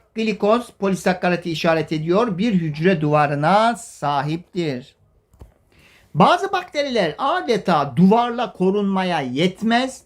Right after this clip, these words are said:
Duvarlar onları koruyamaz yeterince. Kapsül denen daha kalın bir duvarla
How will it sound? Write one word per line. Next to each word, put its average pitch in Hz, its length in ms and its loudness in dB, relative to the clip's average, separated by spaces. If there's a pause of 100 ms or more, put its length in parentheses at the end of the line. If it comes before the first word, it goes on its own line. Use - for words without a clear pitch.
(120)
Duvarlar 180 500 4
onları 156 500 -2
koruyamaz 151 640 -2
yeterince. 147 920 0 (320)
Kapsül 269 680 -4
denen 160 500 0 (220)
daha 214 760 2 (400)
kalın 202 600 -2
bir 175 320 0
duvarla 160 800 2